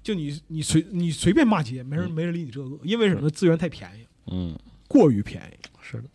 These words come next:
Speaker 1: 啊。所以呢，在所有人都是叙事主体的时候，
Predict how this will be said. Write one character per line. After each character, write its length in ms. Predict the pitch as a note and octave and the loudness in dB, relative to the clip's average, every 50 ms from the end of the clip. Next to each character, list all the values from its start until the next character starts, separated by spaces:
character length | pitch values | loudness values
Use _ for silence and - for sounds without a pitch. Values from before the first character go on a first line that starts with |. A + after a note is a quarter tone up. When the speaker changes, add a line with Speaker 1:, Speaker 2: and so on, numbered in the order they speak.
| _ _ _ | _ _ _
Speaker 1:
啊。 80 | G#2 G#2 A2+ - _ _ _ _ - - - - - - - - - - - - - - - - - - - - _ _ - _ _ _ | -20 -20 -20 -20 _ _ _ _ -20 -20 -20 -20 -20 -20 -20 -20 -20 -20 -20 -20 -20 -20 -20 -20 -20 -20 -20 -20 _ _ -20 _ _ _
所 220 | - - C4 G4+ | 0 4 6 8
以 80 | F4+ A#3 | 8 8
呢， 180 | F#3 F3+ F#3+ F#3+ - - _ _ _ _ _ _ | 8 6 6 4 2 -6 _ _ _ _ _ _
在 220 | - E4 D4+ B3+ | 2 6 6 6
所 240 | G3 - - D3+ - | 6 6 4 4 6
有 80 | C#3+ C#3+ | 8 8
人 140 | D#3+ D3 E3 | 6 6 4
都 120 | F3 E3 | 2 4
是 80 | E3+ F3+ | 4 2
叙 220 | E3+ - - G#3+ | 2 4 6 8
事 100 | F3+ E3+ D3 | 8 8 8
主 120 | C3+ C#3 | 4 0
体 160 | D3+ - - | -2 -4 -6
的 160 | - B2 A#2 A#2 | -10 -10 -12 -12
时 120 | G2+ A2 | -10 -10
候， 180 | G#2 A2 A2 | -10 -10 -12